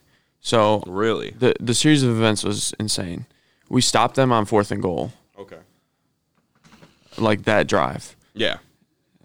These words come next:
Speaker 1: And
Speaker 2: The, the touchdown drive. It was
Speaker 1: Right.
Speaker 2: fourth and you stopped them.
Speaker 1: And then out of nowhere, the play was completely over. Ref just dropped a flag.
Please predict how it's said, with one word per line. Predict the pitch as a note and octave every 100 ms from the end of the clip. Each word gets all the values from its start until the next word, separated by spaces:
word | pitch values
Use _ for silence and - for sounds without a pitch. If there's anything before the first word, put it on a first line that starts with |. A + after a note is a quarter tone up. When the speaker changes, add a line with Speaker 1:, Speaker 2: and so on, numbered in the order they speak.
| -
Speaker 1:
And | A#2 A2+ G#2+ G#2+ G#2 G2 G#2 - - _ _
Speaker 2:
The, | A2
the | G2+ A#2+
touchdown | A#2 G#2+ - C2+
drive. | F2+ E2 E2+
It | F2
was | F2+
Speaker 1:
Right. | A#2 A2+
Speaker 2:
fourth | D2+
and | C#2+ F2
you |
stopped | - D#2 D#2
them. | - A#2
Speaker 1:
And |
then | A#2 A2+ A2 -
out | - A2+
of | A#2
nowhere, | A2 A2+ G#2 E2 D#2+ A2 -
the | -
play | - B2 A#2+
was | A#2
completely | - A2 A#2 G#2+ A2
over. | A2 G#2+ G#2+ G#2 _ _ _ _ _ _ _ _
Ref | - A2 -
just | G#2+ -
dropped | G#2 G#2
a |
flag. | - A2 G2+ G#2 G#2